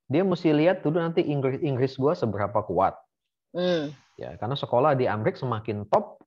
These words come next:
Speaker 1: perlu yang namanya Inggris yang gila-gilaan gitu loh. Semakin
Speaker 2: Ya,
Speaker 1: gila.
Speaker 2: karena understanding-nya sih.
Speaker 1: Ya, gitu. Oke.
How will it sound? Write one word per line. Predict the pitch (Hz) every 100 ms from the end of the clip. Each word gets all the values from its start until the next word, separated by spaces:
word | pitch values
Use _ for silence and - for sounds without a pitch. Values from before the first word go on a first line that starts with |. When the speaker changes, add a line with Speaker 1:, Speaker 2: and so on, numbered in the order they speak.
| _
Speaker 1:
perlu | - 113 139 208 175
yang | 127
namanya | 117 113 127 165
Inggris | 131 110 165
yang | 135 117 117 113 101
gila-gilaan | 107 98 87 135 147 117 95
gitu | 85 64 80
loh. | _ _ _ _ _ _
Semakin | 98 92 104 101
Speaker 2:
Ya, | 151
Speaker 1:
gila. | -
Speaker 2:
karena | 170 190
understanding-nya | 170 170 165 156 156 160 165 170
sih. | - 156 151 _ _ _ _ _ _ -
Speaker 1:
Ya, | 87 87 82 60
gitu. | 69 - -
Oke. | 202 226 202 226 220